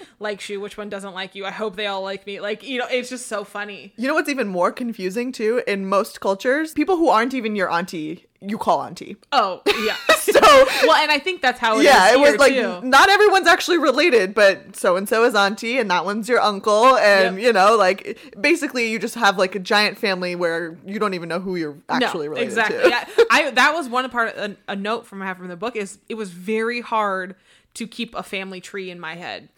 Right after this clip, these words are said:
Speaker 1: They actually put a family tree in the book. I don't know if you caught that at the beginning of the book. They
Speaker 2: No.
Speaker 1: have a
Speaker 2: Oh, I
Speaker 1: family
Speaker 2: didn't
Speaker 1: tree.
Speaker 2: see that. Oh my
Speaker 1: <laughs> It's supposed to help
Speaker 2: gosh.
Speaker 1: you, but it confused me
Speaker 2: I
Speaker 1: more. <laughs>
Speaker 2: needed it, like, next to me while I was reading the whole time.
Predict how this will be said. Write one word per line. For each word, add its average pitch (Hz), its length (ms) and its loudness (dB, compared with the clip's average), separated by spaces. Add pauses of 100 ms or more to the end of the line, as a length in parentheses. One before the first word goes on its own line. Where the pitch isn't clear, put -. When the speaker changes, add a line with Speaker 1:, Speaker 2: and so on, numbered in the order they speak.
Speaker 1:
They 294 100 4
actually 339 320 2
put 277 280 0
a 277 60 4
family 220 280 0
tree 220 220 -4
in 185 60 -4
the 170 80 -4
book. 165 260 0
I 185 40 4
don't 202 80 2
know 196 80 2
if 190 80 -2
you 202 60 -10
caught 202 240 0
that 180 80 4
at 170 80 2
the 175 60 -10
beginning 175 320 -4
of 175 40 -4
the 170 60 -2
book. 262 400 0
They 269 140 2
Speaker 2:
No. 262 120 2
Speaker 1:
have 247 240 6
a 208 80 2
Speaker 2:
Oh, 202 60 -2
I 233 60 4
Speaker 1:
family 240 260 4
Speaker 2:
didn't 254 120 -6
Speaker 1:
tree. 247 100 4
Speaker 2:
see 285 180 -2
that. 214 400 2
Oh 240 200 2
my 208 120 -4
Speaker 1:
<laughs> - 80 -2
It's 190 180 0
supposed 190 360 2
to 233 80 2
help 214 200 2
Speaker 2:
gosh. - 60 -12
Speaker 1:
you, 196 140 -2
but 190 120 -4
it 196 120 -6
confused 208 420 -10
me 160 180 -14
Speaker 2:
I 233 200 2
Speaker 1:
more. 277 140 -2
<laughs> - 0 -
Speaker 2:
needed 240 320 -4
it, 208 180 -6
like, 202 200 -6
next 214 340 -8
to 214 100 -12
me 190 160 -10
while 180 160 -6
I - 20 -6
was 180 120 -12
reading 214 200 -8
the 175 120 -8
whole 190 120 -8
time. 185 360 -8